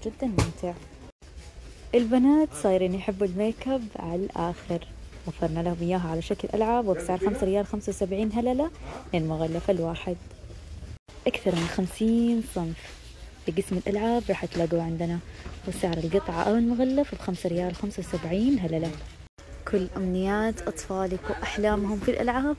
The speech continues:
راح تتحقق اليوم عندنا. شوفوا معايا التشكيل الواسع من الألعاب اليوم، وتخيلوا أنه القطعة بسعر خمسة ريال خمسة وسبعين هللة.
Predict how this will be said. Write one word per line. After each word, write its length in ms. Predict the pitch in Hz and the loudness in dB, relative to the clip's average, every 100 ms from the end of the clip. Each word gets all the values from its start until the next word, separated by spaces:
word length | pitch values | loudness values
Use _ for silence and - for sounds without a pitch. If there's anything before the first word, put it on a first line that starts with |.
| 196 | -2
راح 120 | 180 | -8
تتحقق 460 | - - 190 180 170 185 | -10 -6 -2 0 0 0
اليوم 320 | 214 226 202 | 2 2 2
عندنا. 400 | 175 170 175 185 - - - - 185 180 - - - | 0 0 0 -2 -6 -14 -14 -12 -10 -12 -12 -12 -10
شوفوا 220 | 208 190 | -8 -6
معايا 360 | 175 180 202 196 | -4 -2 -2 -2
التشكيل 480 | - 233 - - 247 | -4 -6 -8 -2 0
الواسع 440 | 233 240 254 233 | 0 0 0 2
من 100 | 233 | 2
الألعاب 440 | 247 262 247 262 240 | 4 4 4 4 2
اليوم، 500 | 247 254 277 311 311 - - - - - - - - - | 2 4 4 4 0 -8 -16 -14 -16 -14 -12 -12 -12 -8
وتخيلوا 480 | - - 254 226 226 | -6 4 6 6 4
أنه 140 | 226 | 2
القطعة 300 | 214 247 226 | 2 2 0
بسعر 260 | 220 233 226 | 0 0 0
خمسة 300 | 233 220 208 | -2 -2 0
ريال 240 | 220 220 | 0 0
خمسة 260 | 190 214 202 | -4 -4 -6
وسبعين 460 | - 196 202 214 | -4 -2 0 0
هللة. 380 | 208 214 220 233 | 0 -2 -2 -4